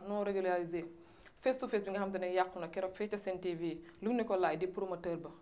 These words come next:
Biram Ñing di nga ki nga xam ne ménagère u Modou Xarañ Lo di roi des arènes bi, ak Abdou Boxum,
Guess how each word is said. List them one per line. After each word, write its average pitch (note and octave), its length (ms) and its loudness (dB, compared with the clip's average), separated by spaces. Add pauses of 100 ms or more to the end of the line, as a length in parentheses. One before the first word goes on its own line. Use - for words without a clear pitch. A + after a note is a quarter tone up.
Biram G3+ 360 0
Ñing F3 200 -4 (360)
di G3+ 120 -2
nga G#3 80 0
ki G#3 160 -10
nga A3 100 -2
xam G3+ 140 -2
ne G3+ 80 2
ménagère G3 540 2
u E3+ 200 -4
Modou G3+ 180 0
Xarañ F3+ 300 0
Lo E3 120 2
di E3+ 100 0
roi F3 200 4
des E3+ 200 2
arènes E3 220 0
bi, - 120 -12
ak F#3+ 160 0 (120)
Abdou G#3+ 220 2
Boxum, F#3 340 4